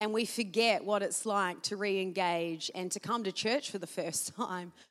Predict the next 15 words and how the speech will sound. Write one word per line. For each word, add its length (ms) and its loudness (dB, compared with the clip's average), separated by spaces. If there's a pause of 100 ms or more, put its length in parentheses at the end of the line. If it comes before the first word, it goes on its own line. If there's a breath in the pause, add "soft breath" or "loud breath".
(140)
for 60 0
the 100 2
second 480 2
time, 400 0 (600 loud breath)
to 60 -2
come 300 2
back 300 8
after 340 4
six 480 2
months 500 2
or 140 2
even 300 4
after 340 2
three 400 0
months. 480 -4